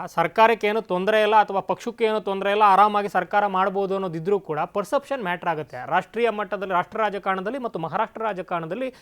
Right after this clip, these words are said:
ಯಾವತ್ತೂ ಕೂಡ ಬಿ ಜೆ ಪಿ ಏನಂತಂದ್ರೆ ಯಾವತ್ತೂ ಕೂಡ ಶಾರ್ಟ್ ಟರ್ಮ್ ಗೇನ್ ಅನ್ನು ನೋಡಲ್ಲ. ಎಕ್ಸೆಪ್ಟ್ ಈ ಕರ್ನಾಟಕದ ವಿಚಾರವನ್ನ ನೋಡಿದ್ರೆ ಇಮಿಡಿಯೇಟ್ ಆಕ್ಷನ್ ಬೇಕಿತ್ತು. ಗೇನ್ ಅನ್ನೋದಕ್ಕಿಂತ ಹೆಚ್ಚಾಗಿ ದೊಡ್ಡ ಮಟ್ಟದ ಲಾಸ್ ಆಗ್ಬಾರ್ದು ಅನ್ನೋ ಕಾರಣಕ್ಕೆ ವಿಜೇಂದ್ರ ಅವರನ್ನ ಇಲ್ಲಿ ರಾಜ್ಯಾಧ್ಯಕ್ಷರನ್ನ ಮಾಡಿದ್ರು. ಆದ್ರೆ ಲಾಂಗ್ ರನ್ ಅಲ್ಲಿ ವಿಜೇಂದ್ರ ಅವ್ರನ್ನ ಇಟ್ಕೊಬೇಕಾ ಬೇಡವಾ ಅನ್ನೋದ್ರ ಬಗ್ಗೆ ಇವಾಗ ಆಗ್ತಾ ಇರುವಂತ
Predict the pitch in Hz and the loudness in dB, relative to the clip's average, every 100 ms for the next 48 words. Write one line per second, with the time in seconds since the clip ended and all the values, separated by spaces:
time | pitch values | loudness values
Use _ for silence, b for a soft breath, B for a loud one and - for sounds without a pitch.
0 | b 185 190 220 262 220 170 247 254 254 | b 2 2 0 2 2 2 0 2 2
1 | 220 196 170 160 156 220 185 180 240 226 | 2 -2 -4 -6 -6 -6 0 0 0 -6
2 | 220 - 220 269 262 247 208 202 190 214 | -6 2 2 2 0 -2 0 0 0 -4
3 | 185 180 151 156 - 254 175 - - 175 | -4 -4 -4 -6 -2 -2 -2 -10 -8 -6
4 | - 160 180 220 214 214 208 196 208 202 | 0 2 6 4 4 0 0 2 2 2
5 | 202 190 190 214 220 202 277 294 269 - | 0 -2 -2 -2 -2 -2 -2 0 0 0
6 | 190 - 285 226 220 190 - 151 190 240 | -6 -4 -2 0 0 -4 -8 0 2 2
7 | 226 202 185 196 196 175 160 131 156 233 | 0 -4 -6 -4 -4 -6 -10 -8 -2 -2
8 | 240 B 165 180 226 254 254 247 247 226 | -4 B 0 4 4 4 2 2 2 4
9 | 190 226 240 240 220 240 220 226 220 185 | 6 4 6 2 4 0 2 0 0 4
10 | 202 269 262 285 233 233 254 247 240 233 | 4 4 -2 -2 0 0 2 2 0 0
11 | 233 233 233 208 B - 202 202 214 226 | 0 2 2 0 B 2 4 4 0 -2
12 | 220 220 208 190 180 170 196 240 214 180 | -2 -2 2 2 2 2 2 4 6 8
13 | 262 277 277 269 269 240 233 262 254 247 | 8 6 2 2 0 0 0 0 0 -2
14 | 240 - 254 247 247 226 233 233 233 226 | -2 -2 -4 -2 -4 -2 0 0 -2 -4
15 | 220 220 233 214 208 214 240 233 233 | -4 -2 0 4 4 2 0 -4 -2